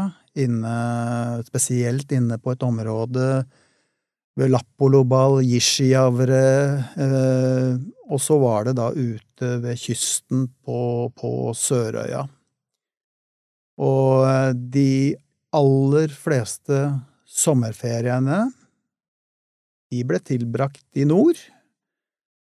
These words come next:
og da var det sånn at, eh, den dagen skolen sluttet ved sankthans, eh, tider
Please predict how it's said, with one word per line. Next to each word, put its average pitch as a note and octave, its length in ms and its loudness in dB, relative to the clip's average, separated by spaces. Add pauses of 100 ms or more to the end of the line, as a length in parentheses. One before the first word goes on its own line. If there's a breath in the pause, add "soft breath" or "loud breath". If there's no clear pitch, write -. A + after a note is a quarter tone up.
(120)
og D3 340 2
da C3 180 2
var E3 240 2
det F3+ 100 -2
sånn F#3+ 300 0
at, F#3 180 -2 (300)
eh, E3 260 2
den D3+ 540 -2
dagen D3+ 640 0
skolen C#3 600 0
sluttet D#3 580 -4 (360)
ved C#3+ 240 -2
sankthans, D3+ 960 -4
eh, D#3 280 0
tider E3 520 -2